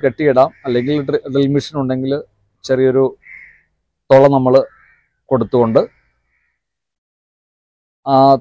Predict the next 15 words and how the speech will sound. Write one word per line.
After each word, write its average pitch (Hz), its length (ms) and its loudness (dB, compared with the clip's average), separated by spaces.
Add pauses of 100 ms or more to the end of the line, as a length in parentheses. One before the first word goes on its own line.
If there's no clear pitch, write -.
തുളയിൽ 135 320 4 (440)
ഒരു 135 160 -2
പ്ലാസ്റ്റിക് 123 460 0
വള്ളി 120 240 0
നമുക്ക് 113 280 -8
വേണമെങ്കിൽ 110 300 -4 (2750)
കിടത്തിവിടാം. 117 440 2
ഇതൊരു 135 260 2
പ-, 139 260 2
പ്ലൈവുഡ്, 143 420 2 (840)
ആ, - 20 -8 (240)
എന്നാൽ 139 260 -2
ചുറ്റപ്പെട്ട 131 400 -4 (120)
ഒരു 143 100 0 (1500)
വസ്-, - 220 -6